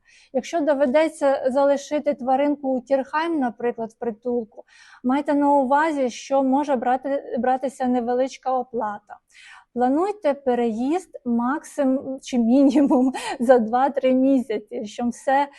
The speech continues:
е, ну, як можна краще було оформити. Спокійніше. Давайте підсумуємо. Е, усі розподільчі центри, включаючи Бохум, офіційно не приймають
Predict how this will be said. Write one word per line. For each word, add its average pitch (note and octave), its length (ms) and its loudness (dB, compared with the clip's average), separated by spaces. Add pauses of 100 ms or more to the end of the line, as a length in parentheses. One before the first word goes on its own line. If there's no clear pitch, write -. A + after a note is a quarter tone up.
(260)
е, A#3+ 300 -2
ну, C4 300 0
як C4 300 -2
можна B3+ 400 2
краще B3+ 480 -2
було A#3+ 420 -2
оформити. G#3+ 720 -8 (920)
Спокійніше. A#3+ 880 -4 (1800)
Давайте B3+ 580 -2
підсумуємо. B3+ 1080 -2 (880)
Е, A#3 360 -2
усі B3 360 -2
розподільчі D#4 760 -2
центри, D4 800 -4 (180)
включаючи C4 840 -2
Бохум, A3 800 0 (600)
офіційно D4+ 720 -2
не B3+ 160 2
приймають B3+ 840 -2